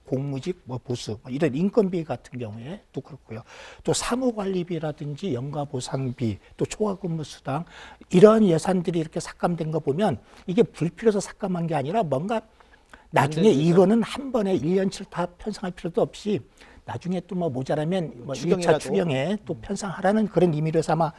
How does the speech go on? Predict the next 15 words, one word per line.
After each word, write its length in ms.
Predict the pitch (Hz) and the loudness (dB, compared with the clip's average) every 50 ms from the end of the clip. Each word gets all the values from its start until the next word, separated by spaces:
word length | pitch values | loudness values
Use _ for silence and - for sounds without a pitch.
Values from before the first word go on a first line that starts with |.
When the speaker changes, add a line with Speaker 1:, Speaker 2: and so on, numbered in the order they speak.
| - - - - - | -14 -20 -20 -18 -12
Speaker 1:
잘라낸 540 | - - - 110 113 127 156 185 190 190 175 | -8 -8 -6 -2 2 6 6 8 6 6 4
것 140 | 156 160 151 | 2 0 -2
같고요. 480 | 131 120 107 - - 110 110 101 95 - _ _ _ - - - - - - - - - - - | -2 -4 -4 -6 -6 -8 -8 -8 -10 -14 _ _ _ -20 -20 -20 -20 -20 -20 -20 -20 -20 -2 2
또 100 | - 220 | 2 2
필수적으로 760 | - - - - 269 269 - - 240 240 254 254 240 233 226 | 2 2 -2 -2 -2 -2 -2 -6 -4 0 2 4 4 4 2
개상돼야 580 | - - 220 - - 196 202 190 190 185 180 170 | 0 -2 -2 0 0 0 0 0 0 0 -2 -2
되는 360 | - 185 175 190 214 226 226 | -2 -2 0 2 2 2 2
그 160 | 220 - - 160 | 0 -2 -4 -2
운수업계 800 | 139 127 143 185 202 196 - - 208 208 - _ - - 185 180 | -2 2 4 4 4 4 4 2 -2 -2 -4 _ -6 -6 -4 -2
뭐 360 | 165 147 139 131 131 127 - - | -2 0 0 0 -2 -4 -8 -10
그 120 | - 127 | -10 -10
유가보조금 640 | 110 117 - - - 170 165 160 139 131 143 147 147 | -10 -10 -8 -6 -6 -6 -4 -6 -8 -8 -8 -8 -4
같은 120 | 147 151 135 | -4 -4 -4
Speaker 2:
유가보조금. 240 | - 135 127 147 | -4 -4 -4 -2
Speaker 1:
경우에도 500 | 147 135 131 131 135 - - 240 262 254 | 0 0 0 0 -2 2 2 2 2 2